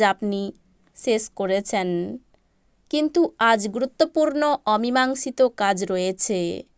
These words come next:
যদি ভ্রমণরত হন, তাহলে আপনি সব জরুরি নথি নিয়েছেন কি না তা মিলিয়ে নিন।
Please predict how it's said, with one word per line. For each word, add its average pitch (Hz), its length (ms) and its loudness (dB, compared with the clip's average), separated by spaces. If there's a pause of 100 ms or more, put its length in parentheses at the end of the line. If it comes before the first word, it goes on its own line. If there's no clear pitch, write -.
(600)
যদি 262 480 4
ভ্রমণরত 294 640 2 (120)
হন, 214 300 -2 (340)
তাহলে 285 400 2
আপনি 262 360 -2
সব 285 300 0
জরুরি 247 420 -4
নথি 285 340 -4
নিয়েছেন 247 520 -2
কি 269 160 -8
না 254 180 0 (640)
তা 269 120 6
মিলিয়ে 233 400 0
নিন। 190 260 -2